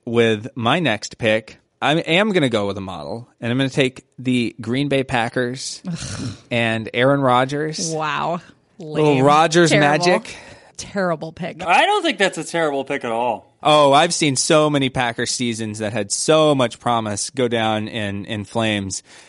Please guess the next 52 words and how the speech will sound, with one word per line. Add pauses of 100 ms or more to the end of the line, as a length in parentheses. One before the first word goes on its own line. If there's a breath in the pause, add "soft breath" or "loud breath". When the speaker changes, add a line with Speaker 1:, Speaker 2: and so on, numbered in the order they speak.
(140)
Speaker 1:
at,
at
home
in
the
playoffs
even.
So, (140)
you
know,
Speaker 3:
But
do
you
know
Speaker 1:
thanks,
Speaker 3:
what
Speaker 1:
Eli
Speaker 3:
the,
Speaker 1:
Manning.
Speaker 3:
do
you
know
what
the
key
difference
was
there,
Neil?
All
those
games
were
coached
by
Mike
McCarthy,
who
is
gone.
Speaker 1:
That
Speaker 3:
And
Speaker 1:
is
Speaker 3:
I,
Speaker 1:
true.
Speaker 3:
I
think
he
was
an (120)
actively (120)
harming